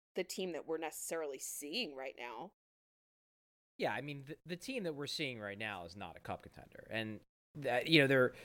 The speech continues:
Speaker 2: they're four two and one. They have a pretty decent record. They're, they're certainly not digging themselves a hole.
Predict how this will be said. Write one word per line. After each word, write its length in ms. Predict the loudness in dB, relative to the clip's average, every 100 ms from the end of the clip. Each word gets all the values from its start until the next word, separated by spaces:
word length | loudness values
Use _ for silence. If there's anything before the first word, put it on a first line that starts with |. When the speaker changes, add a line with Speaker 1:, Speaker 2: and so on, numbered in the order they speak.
| -18 0
Speaker 2:
they're 120 | 8 10
four 240 | 12 12
two 160 | 12 12
and 100 | 12
one. 160 | 12
They 60 | 12
have 80 | 10
a 60 |
pretty 200 | 10 10
decent 260 | 10 8 6
record. 420 | 6 6 6 4 2 _ _ 2
They're, 220 | 6 6
they're 100 | 6
certainly 300 | 8 8 10
not 180 | 6 8
digging 220 | 4 4
themselves 340 | 2 6 6
a 60 | 4
hole. 580 | 6 10 10 8 0